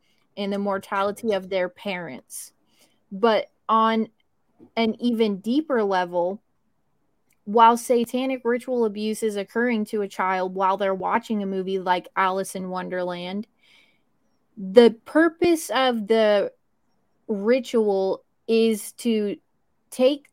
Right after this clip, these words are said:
that child's alpha identity and disassociate that so they can create an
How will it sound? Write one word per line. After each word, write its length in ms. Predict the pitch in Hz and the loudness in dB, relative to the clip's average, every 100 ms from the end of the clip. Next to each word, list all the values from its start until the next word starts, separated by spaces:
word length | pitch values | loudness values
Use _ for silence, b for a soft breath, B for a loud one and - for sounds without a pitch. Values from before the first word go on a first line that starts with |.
| _ | _
that 320 | 214 214 202 | 0 0 -2
child's 800 | - - 214 233 240 240 214 - - | -10 -2 2 4 4 2 0 -10 -4
alpha 440 | - 202 233 277 277 | 0 2 2 0 0
identity 1080 | 285 285 214 214 226 226 175 - 151 180 233 _ _ _ _ _ _ _ _ _ _ _ | 0 0 0 2 2 0 -6 -8 -8 -6 -8 _ _ _ _ _ _ _ _ _ _ _
and 320 | 226 214 180 | 0 0 0
disassociate 1000 | 175 233 254 294 - 311 311 269 240 214 - | 2 2 2 -2 2 2 2 0 0 0 0
that 320 | 196 196 - | 0 0 -2
so 180 | - 220 | -2 2
they 180 | 214 | 2
can 200 | 220 247 | 2 0
create 440 | 233 240 226 208 214 | 0 0 0 0 -2
an 180 | 202 185 | -6 -8